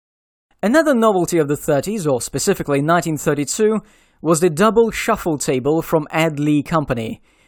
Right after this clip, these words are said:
which had its own special till detection system and flippers. A modern pinball table is unimaginable without at least a couple of those tiny bats for keeping and controlling the ball in play, but they weren't common in the very beginning.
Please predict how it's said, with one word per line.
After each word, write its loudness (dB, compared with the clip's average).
which 0
had 2
its -2
own 2
special -2
till -2
detection -4
system 0
and 0
flippers. -2
A 0
modern 4
pinball 0
table 0
is -4
unimaginable 0
without 0
at -10
least -4
a -2
couple -2
of -2
those -4
tiny -2
bats -2
for -2
keeping -2
and -4
controlling 0
the -4
ball 0
in -2
play, 2
but 0
they 2
weren't 0
common 0
in 0
the -2
very 2
beginning. -2